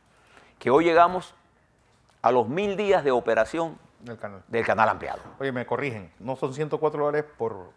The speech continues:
Speaker 2: minuto, son ciento cuatro dólares por segundo.
Speaker 1: Bueno, una buena corrección.
Speaker 2: Tres mil
Speaker 1: Tres mil seiscientos
Speaker 2: millones
Speaker 1: segundos
Speaker 2: de
Speaker 1: por,
Speaker 2: dólares.
Speaker 1: por hora, así
Speaker 2: No,
Speaker 1: que
Speaker 2: tres mil seiscientos
Speaker 1: sí, sí.
Speaker 2: millones de dólares al año.
Speaker 1: Eh, bueno, para que usted sepa, eso es mucha plata.
Speaker 2: Muchísima.
Speaker 1: Es, eh, bueno, todo eso que está pasando en el mundo,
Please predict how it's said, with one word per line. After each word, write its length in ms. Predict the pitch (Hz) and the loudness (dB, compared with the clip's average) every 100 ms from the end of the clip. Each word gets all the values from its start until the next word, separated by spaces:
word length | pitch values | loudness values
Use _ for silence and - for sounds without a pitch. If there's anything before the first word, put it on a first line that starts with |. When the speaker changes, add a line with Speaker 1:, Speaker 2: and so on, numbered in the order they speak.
| - | -14
Speaker 2:
minuto, 400 | 120 139 135 - _ | -8 -6 -6 -12 _
son 220 | _ 131 123 | _ -12 -8
ciento 260 | 139 139 | -10 -6
cuatro 180 | 143 139 | -6 -4
dólares 140 | 139 147 | -4 -6
por 160 | - 101 | -10 -16
segundo. 560 | - 110 104 131 85 - _ _ _ - - _ | -14 -14 -12 -12 -14 -20 _ _ _ -20 -20 _
Speaker 1:
Bueno, 240 | - 104 80 | 0 0 2
una 80 | 90 | 0
buena 280 | 80 120 104 | 2 0 0
corrección. 360 | - 73 127 | -4 -6 -6
Speaker 2:
Tres 200 | 131 127 | -4 -4
mil 380 | 123 151 175 - - | -6 -6 -8 -12 -16
Speaker 1:
Tres 160 | - 104 | -4 0
mil 100 | 127 | 2
seiscientos 600 | - 117 135 135 127 120 | 2 2 0 0 0 0
Speaker 2:
millones 240 | 143 143 98 | -2 -4 0
Speaker 1:
segundos 180 | 117 - | 0 2
Speaker 2:
de 60 | |
Speaker 1:
por, 80 | 127 | 4
Speaker 2:
dólares. 240 | 127 123 107 | 4 4 2
Speaker 1:
por 120 | 110 | 2
hora, 140 | 113 | 4
así 80 | 135 | 2
Speaker 2:
No, 60 | 143 | -2
Speaker 1:
que 60 | |
Speaker 2:
tres 180 | 139 127 | -2 -4
mil 180 | 135 160 | -6 -6
seiscientos 420 | 160 143 165 - | -8 -6 -6 -4
Speaker 1:
sí, 40 | |
sí. 40 | 139 | -4
Speaker 2:
millones 220 | 131 147 | -6 -6
de 40 | |
dólares 240 | 131 135 123 | -4 -6 -8
al 120 | 104 | -10
año. 120 | 104 - | -12 -8
Speaker 1:
Eh, 60 | |
bueno, 200 | 107 113 | -4 -4
para 120 | - | -6
que 60 | - | -4
usted 100 | 110 135 | -2 0
sepa, 120 | - | 0
eso 240 | 92 123 143 | 0 2 2
es 160 | 147 135 _ _ _ _ - | 0 -6 _ _ _ _ -8
mucha 200 | 127 117 | 0 4
plata. 260 | 147 - - | 4 2 -4
Speaker 2:
Muchísima. 800 | 147 - - 143 226 - 127 110 - - - | -6 -6 -6 0 0 0 -8 -10 -12 -18 -2
Speaker 1:
Es, 300 | 113 123 - - | -2 -2 -6 -8
eh, 540 | - 127 131 127 - | 0 4 4 2 4
bueno, 220 | 175 147 | 6 6
todo 320 | - 214 247 240 | 8 8 10 8
eso 160 | 208 | 4
que 60 | 180 | 6
está 120 | 208 | 6
pasando 320 | 190 220 190 | 8 6 6
en 60 | 170 | 2
el 100 | 180 | 0
mundo, 320 | 202 175 87 | 0 -2 -6